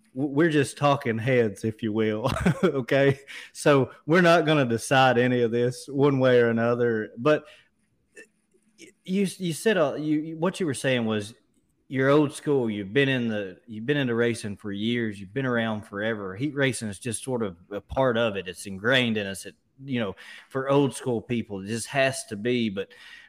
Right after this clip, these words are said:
my thought is this: what, I mean, could it be possible that there are times where we just do things because it's the way we've always done it, and maybe it's not always best?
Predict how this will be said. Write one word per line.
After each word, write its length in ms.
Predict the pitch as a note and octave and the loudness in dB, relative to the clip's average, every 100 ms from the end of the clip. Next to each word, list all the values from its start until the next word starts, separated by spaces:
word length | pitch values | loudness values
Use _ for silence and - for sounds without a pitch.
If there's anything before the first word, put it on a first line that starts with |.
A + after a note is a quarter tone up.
| - | -2
my 160 | B2+ | -2
thought 320 | C3 F#3 G#3 | 0 2 2
is 180 | E3 A2+ | 2 -2
this: 640 | A#2 C3+ A#2+ G2+ - - _ _ _ _ _ _ _ _ _ _ - | 0 2 2 0 -6 -16 _ _ _ _ _ _ _ _ _ _ -8
what, 600 | A#2 F#3 A3 G#3 - - - - | 0 4 4 0 -12 -20 -20 -10
I 80 | C#3 | -6
mean, 400 | E3+ E3 D3+ C3 - _ _ _ _ - _ _ _ - - - - | -2 -2 -2 -6 -12 _ _ _ _ -20 _ _ _ -16 -14 -20 -14
could 160 | - G3 | -4 0
it 80 | G3 | 0
be 100 | G#3 | 0
possible 460 | F#3 F3+ F3 F3+ | -2 -4 -4 -2
that 140 | D3+ C#3 | -2 2
there 140 | D#3 B2+ | 4 4
are 60 | |
times 640 | A2 - D3 D#3 D#3 D3+ C3 | 2 -2 0 2 0 -4 -2
where 160 | C#3 | 0
we 180 | B2+ B2 | 0 -2
just 300 | A2+ C3+ G#2 | 0 -2 0
do 220 | A#2 C#3 | 0 0
things 340 | C3+ C3+ B2+ A#2 | 2 0 0 -2
because 380 | B2+ A#2 B2 A#2 | -4 -2 -2 -2
it's 180 | A2+ | -6
the 120 | - A2 | -4 -2
way 260 | A#2 B2 | 2 2
we've 260 | A#2 A#2 G#2+ | 2 0 -2
always 640 | G#2+ B2 A#2+ B2 A#2+ G2 | 0 2 4 2 2 -2
done 260 | G#2 A#2 C#3 | 0 0 2
it, 160 | C#3+ | -2
and 240 | - A2+ G#2 | -4 -4 0
maybe 500 | A#2 C3+ C3 B2+ A2+ | 2 2 0 -2 -4
it's 220 | G#2 - | -6 -4
not 320 | A2+ B2 C3+ | -2 -2 -4
always 520 | - B2+ C3 C3 C3 | -4 -2 -2 -2 -4
best? 640 | A2 B2 C3+ D3+ - - _ | -4 -2 -2 -4 -14 -20 _